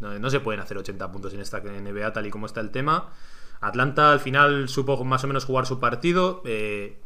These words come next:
es verdad, insisto, que así como positivo, la defensa sobre Trae Young siguió funcionando, pero al final, eh, les dejamos demasiado vivos a, en el último cuarto y al final ahí aparece Trae Young, porque si, si encima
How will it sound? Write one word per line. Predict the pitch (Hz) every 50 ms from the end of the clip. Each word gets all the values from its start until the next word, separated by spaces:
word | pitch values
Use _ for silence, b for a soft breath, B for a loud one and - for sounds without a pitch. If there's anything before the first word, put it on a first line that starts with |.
| - -
es | 139 165
verdad, | 196 180 156 175 208 202 190
insisto, | 127 107 131 190 190 - 143 -
que | - 110 101 98 - - - - -
así | - 92 - - 135 135
como | 143 143 139
positivo, | 127 135 123 131 123 127 156 165 135 90 - b b b b b
la | - 113 104
defensa | 107 107 113 123 123 135
sobre | 127 139 135 131
Trae | 127 127 123 127
Young | 127 143 139 117 -
siguió | - - 92 90 104 110
funcionando, | - 123 120 - 131 127 139 147 156 160 180 202 202 b b b b b b b b b b
pero | - 131 127 151 156
al | 147
final, | 151 131 123 131 139 147 156 170 165 - -
eh, | 131 113 110 110 107 107 104 101 104 101 101 104 104 104 110
les | 113 113 117 113 107
dejamos | 117 110 - 135 135 143 147 139 131 123 120 113
demasiado | 117 117 113 113 113 - 139 135 135 135 135 135
vivos | 139 139 143 143 135 147
a, | 139 135 131 131 131 131 135
en | 143 135 127
el | 131 135
último | 135 127 135 135 139 135
cuarto | 135 143 139 135 135 151 147
y | 143 123
al | 104 98
final | 87 - 92 90 92 95 95
ahí | 95 95 98
aparece | 95 95 95 95 101 95 - 107
Trae | 95 98 104 101
Young, | 104 113 110 104 95
porque | 95 87 - 90
si, | - - 87 85 85 -
si | - - 107
encima | 101 104 127 160 175 160 139